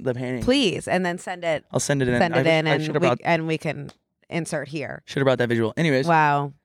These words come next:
Speaker 1: So that, that was my exciting weekend.
Speaker 2: That is really cool.
Speaker 1: It's funny, we took a week off, and I blinked, and, like, I didn't do anything, I don't think.
Speaker 2: I did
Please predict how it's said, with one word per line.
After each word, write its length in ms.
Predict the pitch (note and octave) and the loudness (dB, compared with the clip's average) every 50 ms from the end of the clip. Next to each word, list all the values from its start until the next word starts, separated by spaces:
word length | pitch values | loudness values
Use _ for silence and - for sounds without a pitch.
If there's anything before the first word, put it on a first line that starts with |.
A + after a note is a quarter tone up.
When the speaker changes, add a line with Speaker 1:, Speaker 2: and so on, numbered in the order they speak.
| _ - | _ -8
Speaker 1:
So 140 | - C#3 | -2 0
that, 180 | C3+ C#3 D3 - | 2 2 2 2
that 140 | C#3+ C#3+ C3+ | 2 0 0
was 100 | C3+ B2+ | 0 0
my 380 | C3+ C3+ C3 C3 B2+ B2 A#2+ - _ _ _ _ _ _ _ - | 0 0 0 0 -2 -6 -8 -14 _ _ _ _ _ _ _ -8
exciting 460 | A#2+ A#2+ - - B2+ B2 A#2 A2+ A2 | -6 -4 0 2 2 2 2 2 2
weekend. 400 | A2 A2 G#2+ - A2+ A#2 A#2 A#2 | 0 0 0 2 2 2 2 4
Speaker 2:
That 160 | E3+ F3+ G3 | 4 4 2
is 140 | G3 D#3+ D3 | 2 0 -2
really 240 | D3+ E3+ E3+ E3 D#3+ | -2 -2 0 0 -2
cool. 340 | D3+ - - E3 D#3+ C#3+ C3 - | -4 -4 -4 -4 -4 -2 0 -2
Speaker 1:
It's 120 | D3 - | -2 0
funny, 220 | - - E3 F3+ F3+ | 2 2 2 2 2
we 100 | E3 D3 | 2 2
took 220 | - D#3+ E3 - | 2 0 0 2
a 60 | F3 | 0
week 280 | D3+ C3+ C3 B2+ - A#2+ | 0 0 0 -2 -2 0
off, 280 | A2 A2 A#2 B2+ C3+ | 0 2 2 0 0
and 80 | C3 B2 | 0 -2
I 60 | A#2 | -2
blinked, 400 | G#2+ - A#2 A2+ A2+ A#2+ B2+ - | -2 -2 -4 -4 -2 -2 -2 -2
and, 280 | B2 A#2 A2+ A2 A2 - _ _ _ _ _ _ - | -4 -4 -4 -4 -6 -10 _ _ _ _ _ _ -2
like, 320 | A#2 A2 G2+ G#2 - - | 0 0 0 0 0 2
I 140 | A2+ A#2+ A#2+ | 2 2 4
didn't 220 | C3 C3 A#2+ G#2+ G2+ | 2 0 0 -2 -4
do 220 | A2+ A2 G#2 - _ _ - | -4 -6 -6 -8 _ _ -10
anything, 540 | G2+ A2+ A#2+ A2+ A2 G2 G#2 G#2 G2+ - - | -8 -6 -6 -6 -8 -8 -10 -10 -10 -10 -10
I 60 | - F#2 | -10 -10
don't 200 | - - - - | -10 -12 -12 -10
think. 260 | - - - - - _ _ _ _ _ - | -10 -12 -12 -14 -20 _ _ _ _ _ -2
Speaker 2:
I 560 | F3+ F#3 F#3+ G3+ B3 C#4 D#4 E4+ F4+ F#4 - - _ _ - | 0 2 2 4 4 2 2 2 0 0 -2 -6 _ _ -2
did 280 | G#3 G3+ G3 G3 F#3 | 2 2 2 2 0